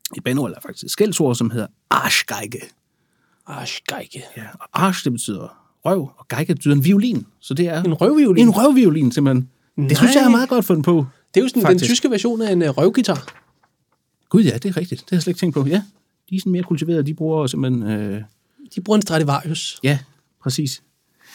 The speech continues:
Speaker 1: Så, øh,
Speaker 2: Som
Speaker 1: ja.
Speaker 2: er en violin.
Speaker 1: Ja, det synes jeg, øh, det synes, det synes jeg har et,
Speaker 2: En
Speaker 1: et vist
Speaker 2: røvviolin?
Speaker 1: Ja, det har et vist svung over sig.
Speaker 2: På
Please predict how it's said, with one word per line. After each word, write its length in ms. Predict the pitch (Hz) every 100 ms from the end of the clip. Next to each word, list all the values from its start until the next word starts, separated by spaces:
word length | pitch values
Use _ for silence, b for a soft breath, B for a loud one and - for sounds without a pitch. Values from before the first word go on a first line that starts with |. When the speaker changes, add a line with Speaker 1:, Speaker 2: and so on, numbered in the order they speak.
| B
Speaker 1:
Så, 140 | - 131 127
øh, 760 | 117 113 110 101 62 71 73
Speaker 2:
Som 100 | 101
Speaker 1:
ja. 60 | 151
Speaker 2:
er 40 | 143
en 160 | 135
violin. 300 | 127 123 123 - -
Speaker 1:
Ja, 120 | 226 - _ _ _ _
det 100 | 240
synes 180 | 254 247
jeg, 300 | 226 180 160
øh, 180 | 135 123 131 -
det 100 | 208
synes, 220 | - -
det 140 | - 214
synes 180 | - 208
jeg 80 |
har 80 | 190
et, 120 | 165 135
Speaker 2:
En 60 | 165
Speaker 1:
et 80 | 175
vist 180 | 175
Speaker 2:
røvviolin? 560 | 147 196 208 208 165 175
Speaker 1:
Ja, 180 | 113 123 131 _
det 80 | 131
har 100 | 143
et 100 | 127
vist 140 | 135
svung 280 | - 139 147
over 120 | 135
sig. 140 | - - _ B B B B
Speaker 2:
På 60 | -